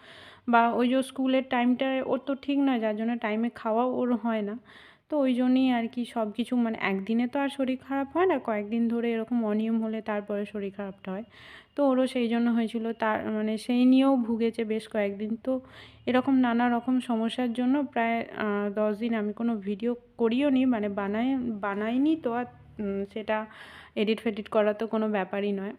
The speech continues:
উম, কারণ ওকে সময় দিতে হয়েছে বাবুকে, তার উপর বাবুন আছে। যদিও আমার বাবুন অতটা বদ-, মানে, কি বলবো, আহ, যে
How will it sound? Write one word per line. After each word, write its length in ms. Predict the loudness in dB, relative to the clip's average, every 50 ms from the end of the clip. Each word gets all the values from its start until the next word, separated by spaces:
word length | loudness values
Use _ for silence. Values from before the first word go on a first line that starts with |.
| _ -10
উম, 300 | -8 -6 -4 -4 -4 -6 -4
কারণ 400 | -4 -2 -2 0 0 0 0 -2 -2 -2
ওকে 260 | -2 0 2 0 0
সময় 360 | 0 0 0 2 2 2 2
দিতে 220 | 0 -2 -2 -2
হয়েছে 240 | -2 -2 -2 -2 -2
বাবুকে, 400 | -2 -2 -2 -2 -2 -4 -6 -6
তার 240 | -4 -4 -4 -4 -4
উপর 180 | -4 -4 -4 -4
বাবুন 440 | -2 -2 -2 -2 0 2 2 2
আছে। 260 | 2 2 0 -2 -4 -4
যদিও 320 | -2 -2 0 0 2 2
আমার 220 | 2 2 2 2
বাবুন 340 | 2 2 2 2 0 0 0
অতটা 340 | 0 0 -2 -4 -4 -4 -4
বদ-, 300 | -2 0 0 0 0 0
মানে, 440 | -2 -2 -2 -2 -2 0 -2 -2 -4 -6 -12 -20 -20 -20 _ _
কি 100 | 0 2
বলবো, 360 | 4 4 4 4 2 0 -2 -2
আহ, 500 | -4 -4 -8 -6 -4 -2 -2 -2 -2 -2
যে 120 | -4 -4